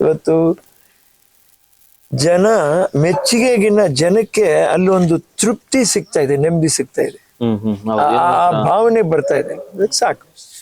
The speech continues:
Speaker 2: ಯಾಕೆಂದ್ರೆ ನೀವು ಮಾಡಿದ್ಕೆ ಪ್ರತಿಫಲ ಸಿಗ್ತಾ ಇದೆ. ಯಾಕೆಂದ್ರೆ ತುಂಬ ಕೆಲ-, ಬೆಳಿಗ್ಗೆ ಮಾತಾಡಿಸ್ತಾ ಇದ್ವಿ,
Speaker 1: ಹ್ಮ್.
Speaker 2: ಹಾಸನದಿಂದ ಬಂದಿದ್ದಾರೆ, ಚಿತ್ರದುರ್ಗದಿಂದ ಬಂದಿದ್ದಾರೆ. ಅವ್ರಿಗೆ ಏನು ಕೆಲಸ ಇಲ್ಲ ಬೆಂಗಳೂರಿನಲ್ಲಿ. ಅವ್ರು ಬಂದಿರೋ ಉದ್ದೇಶನೇ
Speaker 1: ಹಾ.
Speaker 2: ಅಮ್ಮನವರ ದೇಗುಲ ನೋಡೋದು.
Speaker 1: ಹಾಗ್ ಬಂದಾಗ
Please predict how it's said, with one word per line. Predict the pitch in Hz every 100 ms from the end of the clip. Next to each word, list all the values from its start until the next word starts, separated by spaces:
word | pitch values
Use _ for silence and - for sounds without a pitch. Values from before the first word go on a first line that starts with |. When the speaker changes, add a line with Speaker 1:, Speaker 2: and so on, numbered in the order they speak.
| _
Speaker 2:
ಯಾಕೆಂದ್ರೆ | 127 156 160
ನೀವು | 151
ಮಾಡಿದ್ಕೆ | 139 139 151 - 160 143 143
ಪ್ರತಿಫಲ | 135 147 165 156
ಸಿಗ್ತಾ | 131 - 156
ಇದೆ. | 123
ಯಾಕೆಂದ್ರೆ | 110 107 135 120 113 110
ತುಂಬ | 127 120
ಕೆಲ-, | 180 127 123 113
ಬೆಳಿಗ್ಗೆ | 113 127
ಮಾತಾಡಿಸ್ತಾ | 123 120 131 123 117
ಇದ್ವಿ, | 107 107
Speaker 1:
ಹ್ಮ್. | - _ 190 175
Speaker 2:
ಹಾಸನದಿಂದ | 131 131 143 127
ಬಂದಿದ್ದಾರೆ, | 123 117 110 104 104 104
ಚಿತ್ರದುರ್ಗದಿಂದ | - - 143 139 127 127
ಬಂದಿದ್ದಾರೆ. | 120 107 104 101 98 - - - -
ಅವ್ರಿಗೆ | 139 123 135
ಏನು | 170 196
ಕೆಲಸ | 175 160
ಇಲ್ಲ | 175 160
ಬೆಂಗಳೂರಿನಲ್ಲಿ. | 135 123 131 123 120 107
ಅವ್ರು | - - - 117
ಬಂದಿರೋ | 120 147 156
ಉದ್ದೇಶನೇ | 131 127 143 139 151 185
Speaker 1:
ಹಾ. | 165
Speaker 2:
ಅಮ್ಮನವರ | 123 127 127 123 135 113 104 104
ದೇಗುಲ | 113 107
ನೋಡೋದು. | 101 95
Speaker 1:
ಹಾಗ್ | 185 220 180
ಬಂದಾಗ | 196 196 202 185